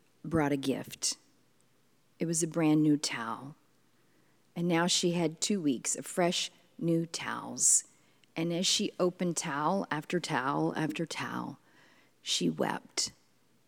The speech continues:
We all wept. What do you call that?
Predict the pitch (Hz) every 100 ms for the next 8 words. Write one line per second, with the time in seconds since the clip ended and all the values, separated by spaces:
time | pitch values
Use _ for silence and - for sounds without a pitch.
0 | _ _ 185 160 170 156 147 - - -
1 | - - - _ _ _ _ _ _ _
2 | _ _ _ _ _ _ _ _ _ -
3 | 190 190 196 180 - 170 165 160 135 120
4 | - - -